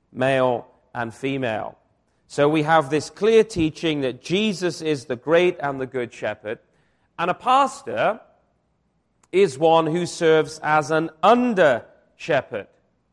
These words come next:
an under shepherd in the life of the church. But there's more. Christ was sent as a shepherd to teach, to nurture, to instruct, to disciple, and to lay down his life.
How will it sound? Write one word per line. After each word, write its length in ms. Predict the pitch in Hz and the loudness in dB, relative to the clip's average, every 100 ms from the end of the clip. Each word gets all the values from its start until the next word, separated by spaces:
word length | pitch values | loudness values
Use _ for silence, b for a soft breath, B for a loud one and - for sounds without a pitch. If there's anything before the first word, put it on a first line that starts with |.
| _ _ _ _ | _ _ _ _
an 120 | - 160 | -10 -4
under 360 | 196 233 202 | -2 -2 -4
shepherd 580 | 170 - 120 - 107 120 - _ _ _ _ - | -6 -4 -4 -4 -8 -10 -12 _ _ _ _ -4
in 400 | 147 165 165 156 _ | 0 0 -2 -8 _
the 100 | - | -4
life 420 | 139 131 131 127 - | 0 2 2 -4 -6
of 240 | 123 117 | -4 -4
the 80 | 120 | -6
church. 800 | - - 196 131 - - - - _ _ _ _ _ _ _ - | -6 2 4 2 0 -12 -20 -20 _ _ _ _ _ _ _ -2
But 120 | 175 | 2
there's 220 | 208 170 | 4 4
more. 460 | 220 254 175 131 - _ _ _ _ _ _ _ | 6 8 6 4 -6 _ _ _ _ _ _ _
Christ 420 | 202 233 247 - | 6 6 4 0
was 100 | 208 | -2
sent 280 | - 208 190 | 2 2 4
as 160 | 170 | -2
a 60 | 170 | -2
shepherd 460 | - 185 175 170 | 0 0 0 -6
to 80 | - | -8
teach, 580 | 135 - 202 202 - - | -14 -6 -4 -4 -8 -12
to 120 | 160 | -8
nurture, 600 | 143 156 196 214 214 202 190 | -6 0 4 4 2 -4 -4
to 240 | - 143 | -4 -4
instruct, 720 | 127 123 - 202 208 196 - | -4 -6 -4 4 4 4 -4
to 80 | 151 | -10
disciple, 720 | 127 127 - 196 196 175 180 | -10 -6 2 2 2 0 -2
and 220 | 151 147 | 0 -2
to 120 | 147 131 | -4 -2
lay 320 | 151 190 180 | 0 2 0
down 360 | 170 160 156 | 0 0 -2
his 400 | 143 143 139 123 _ _ | -4 -4 -4 -6 _ _
life. 640 | 147 202 208 143 - - | -4 0 0 -2 -8 -20